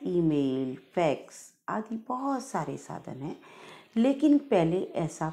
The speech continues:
कुछ नहीं था। पहले हम चिट्ठियों के द्वारा ही अपने संदेशों को,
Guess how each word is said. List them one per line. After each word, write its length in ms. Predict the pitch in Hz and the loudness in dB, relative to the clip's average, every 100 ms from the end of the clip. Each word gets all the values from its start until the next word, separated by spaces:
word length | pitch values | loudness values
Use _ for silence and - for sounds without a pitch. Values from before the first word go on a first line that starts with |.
| - - | -8 -8
कुछ 280 | 220 - | -8 -4
नहीं 280 | 147 139 165 | -4 -2 -2
था। 280 | 160 - 160 - - - - - _ | -4 -8 -10 -12 -16 -20 -20 -20 _
पहले 420 | 190 208 247 302 | 4 4 4 -2
हम 380 | 285 262 277 277 214 | -2 0 0 0 -4
चिट्ठियों 500 | 202 - - 277 285 | -4 -4 2 2 2
के 240 | 285 285 | 0 0
द्वारा 440 | 220 190 175 175 | 0 2 4 2
ही 480 | 185 202 208 165 - - - - - - | 0 -2 0 0 -4 -12 -20 -20 2 4
अपने 520 | 233 - 269 277 277 | 4 4 2 4 0
संदेशों 760 | - 185 165 147 151 - 170 | -2 -4 -2 -2 -4 -4 -6
को, 340 | 175 190 220 | -6 -6 -6